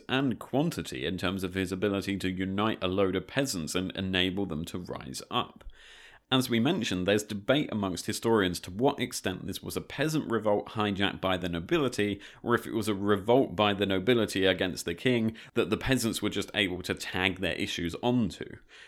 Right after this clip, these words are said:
There are arguments in favour on both sides, and it was most likely a bit of both. On one end of the spectrum, the peasant side of the revolt has even been given communist-esque features by some historians.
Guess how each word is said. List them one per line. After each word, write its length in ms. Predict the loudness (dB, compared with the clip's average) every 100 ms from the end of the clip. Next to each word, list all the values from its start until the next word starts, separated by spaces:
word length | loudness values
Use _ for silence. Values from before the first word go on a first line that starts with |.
| -2
There 120 | 2
are 100 | 4
arguments 440 | 6 4 4 0 0
in 120 | 2
favour 300 | 2 2 2
on 100 | 4
both 220 | 4 4
sides, 480 | 2 -4 -2 -4 -2
and 80 | -2
it 60 |
was 180 | -2 0
most 300 | 2 2 2
likely 320 | -2 -2 -2
a 80 | -2
bit 180 | -2 -8
of 160 | -6
both. 400 | 0 0 -2 -12 -20 -20 -20 -6
On 100 | 0
one 220 | 4 6
end 180 | 6 4
of 80 | 2
the 80 | 0
spectrum, 600 | 0 -2 0 4 4 4
the 60 |
peasant 480 | 0 -2 -2 0 -2
side 220 | 0 0
of 100 | 0
the 60 | 0
revolt 360 | 0 2 2 0
has 120 | 2
even 260 | 2 2
been 200 | 0 -2
given 400 | -2 -4 -4 -6 -8
communist-esque 1000 | -4 -2 0 0 -2 -4 -4 -4 -6 -8
features 560 | -4 -2 -2 -8 -8
by 180 | -8 -6
some 260 | -4 -6 -6
historians. 720 | -8 -8 -8 -8 -10 -10